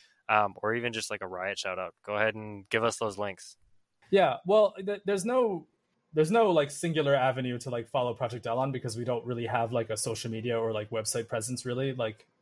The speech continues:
Speaker 2: the, the best way to learn about Project L news as it comes out would be to just, like,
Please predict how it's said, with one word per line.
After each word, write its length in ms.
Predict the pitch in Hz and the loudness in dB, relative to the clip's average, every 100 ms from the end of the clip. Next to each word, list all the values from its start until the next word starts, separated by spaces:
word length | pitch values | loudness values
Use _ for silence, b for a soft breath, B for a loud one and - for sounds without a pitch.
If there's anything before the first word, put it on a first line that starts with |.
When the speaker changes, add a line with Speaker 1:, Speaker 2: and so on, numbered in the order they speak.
| _ | _
Speaker 2:
the, 200 | 135 127 127 | -2 -2 -4
the 80 | 127 | 0
best 300 | 147 143 143 | 2 2 2
way 160 | 139 | 0
to 120 | 135 120 | 0 -4
learn 200 | 123 123 | -4 -2
about 340 | 117 117 107 _ _ _ _ _ | -2 -2 -4 _ _ _ _ _
Project 360 | - 139 139 - | 2 4 2 -4
L 140 | 123 | -6
news 280 | 123 117 110 | -6 -8 -8
as 200 | 123 117 | -8 -8
it 80 | 117 | -10
comes 240 | - 107 | -12 -6
out 200 | 120 110 | -4 -4
would 120 | 113 110 | -8 -10
be 140 | 117 | -10
to 80 | 110 | -8
just, 240 | 113 - | -10 -8
like, 120 | 113 | -8